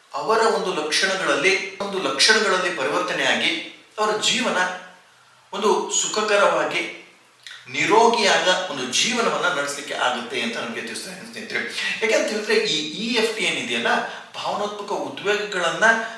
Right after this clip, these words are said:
ನಿಯಂತ್ರಿಸುವಂತ ಒಂದು ತಂತ್ರ ಏನಿದೆಯಲ್ಲ, ಇದು ನಮ್ಮ ಹಾರ್ಮೋನ್ಸ್ ಅಂತ ಹೇಳಿದ್ರೆ ನಮ್ಮ ನರ್ವಸ್ ಸಿಸ್ಟಮ್,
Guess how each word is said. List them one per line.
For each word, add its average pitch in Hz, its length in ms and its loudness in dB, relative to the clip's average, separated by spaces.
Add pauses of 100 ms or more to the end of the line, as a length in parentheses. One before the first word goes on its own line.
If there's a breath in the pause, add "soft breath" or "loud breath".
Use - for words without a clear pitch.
ನಿಯಂತ್ರಿಸುವಂತ 190 680 -4
ಒಂದು 139 560 -6 (180)
ತಂತ್ರ 208 260 -2
ಏನಿದೆಯಲ್ಲ, - 580 2 (520 loud breath)
ಇದು 165 220 -4 (560)
ನಮ್ಮ 214 160 -2
ಹಾರ್ಮೋನ್ಸ್ - 1120 2
ಅಂತ 160 120 -6
ಹೇಳಿದ್ರೆ - 300 -4
ನಮ್ಮ 127 340 -4
ನರ್ವಸ್ 202 380 4
ಸಿಸ್ಟಮ್, - 380 -2